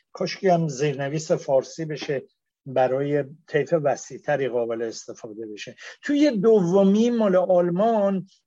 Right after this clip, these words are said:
که بیشتر سراغ قندهار رفته و مسئله، اه، چیزا رو اونجا نشون داده، از زندان قندهار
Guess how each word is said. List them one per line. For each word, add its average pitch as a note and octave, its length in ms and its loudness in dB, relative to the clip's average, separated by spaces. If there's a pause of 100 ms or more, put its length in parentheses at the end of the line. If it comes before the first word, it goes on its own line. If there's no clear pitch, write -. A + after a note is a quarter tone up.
(100)
که G3+ 200 -2
بیشتر G3 600 -2 (280)
سراغ F#3 440 -2
قندهار D3+ 880 -2
رفته B2+ 640 -8
و B2 180 -6 (460)
مسئله، C#3 600 0 (220)
اه، B2 320 -14
چیزا D#3 400 0
رو E3+ 80 4
اونجا B2+ 400 0
نشون B2+ 420 -12
داده، D3+ 480 -4 (1400)
از D#3 300 0
زندان G3 880 4
قندهار C3+ 920 0